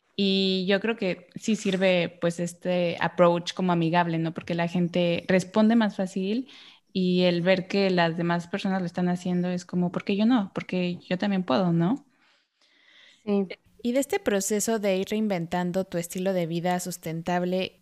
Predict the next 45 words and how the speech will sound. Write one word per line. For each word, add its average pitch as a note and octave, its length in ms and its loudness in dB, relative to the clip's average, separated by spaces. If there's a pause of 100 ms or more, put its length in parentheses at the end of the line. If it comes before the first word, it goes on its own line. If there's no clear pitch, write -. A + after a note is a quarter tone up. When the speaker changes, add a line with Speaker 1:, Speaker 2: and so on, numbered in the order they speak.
Speaker 1:
¿qué C4+ 140 2
fue B3 200 -2
lo A#3+ 240 0
que G3+ 140 -4
más F#3+ 260 -2
te A3 100 -2
ha G#3 100 0
costado? F#3 580 -4
Porque F#3 240 -4
para F#3 200 2
mí G3+ 160 0
el A3 140 -2
término G3 640 -2
ecoansiedad E3+ 720 0
es F#3+ 220 -4
relativamente F3 680 0
nuevo F#3+ 460 0 (460)
con F#3+ 200 2
todas F#3 280 2
estas F#3 240 -2
noticias, F#3+ 760 -4 (560)
pero G#3+ 500 4 (160)
tú, C4 140 4
Ivette, A#3+ 500 2 (120)
si - 180 -2
pudieras A3+ 340 2
volver F#3+ 480 2 (160)
a G3+ 140 2
ese A#3+ 180 -2
momento G#3 460 2
quizás G3 460 -4
en G#3+ 140 -2
que G3 140 -4
el F#3 100 -4
estrés F#3 360 -4
te - 80 -10
estaba F#3+ 340 -2
sobrepasando, F3+ 960 0
te E3+ 120 -4
castigabas F3+ 580 -2
por F3+ 320 0
no G3 160 2
haberlo A#3+ 300 0
hecho E3+ 200 -4
perfecto, - 720 -4